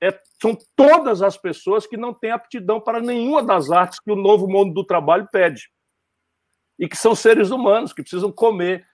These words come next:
vestir, se transportar, não é? E que vão ficar adultos, vão querer criar famílias, et cetera, et cetera, et cetera. Então, veja, seja por esta dimensão, como uma política de substituição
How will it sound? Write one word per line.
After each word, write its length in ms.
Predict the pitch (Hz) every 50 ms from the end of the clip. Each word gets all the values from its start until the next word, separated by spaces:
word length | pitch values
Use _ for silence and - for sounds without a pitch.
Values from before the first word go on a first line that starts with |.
| _ _
vestir, 560 | 120 135 160 156 - - - 180 180 185 196
se 160 | 185 - 156 135
transportar, 800 | - 151 151 143 - - 156 151 - - - 165 170 175 165 - - _ _ -
não 80 | 135 156
é? 220 | 190 170 131 - - _ _ _
E 80 | 156 139
que 140 | - 180
vão 160 | 143 160 170 160
ficar 300 | - 175 - 165 170 175
adultos, 380 | 170 135 135 180 190 185 -
vão 120 | 147 147 139
querer 220 | - 160 156 160
criar 260 | 160 - 151 165 160
famílias, 580 | 151 - 175 160 160 165 190 202 202 208 175 147
et 140 | 180 175 -
cetera, 400 | - - 180 175 185 - - 190
et 80 | 190
cetera, 380 | - - - 175 175 - 190 190
et 80 | 185
cetera. 300 | - - - 110 98 95 _ _ _ _ _ _ _ _
Então, 180 | _ 240 269 220
veja, 280 | 156 175 160 131 151 151
seja 380 | - - - 277 285 208 247
por 160 | - - 214
esta 240 | 202 208 - - 196
dimensão, 800 | 165 147 208 214 214 202 185 147 - - - 156 127 120 117 117 _
como 180 | - 165 180 180
uma 180 | 190 196 196 190
política 460 | 190 - 165 170 220 226 - - 208
de 100 | 165 165
substituição 1080 | - - 214 180 185 - - 180 151 - 170 156 139 - - 190 196 214 240 254 247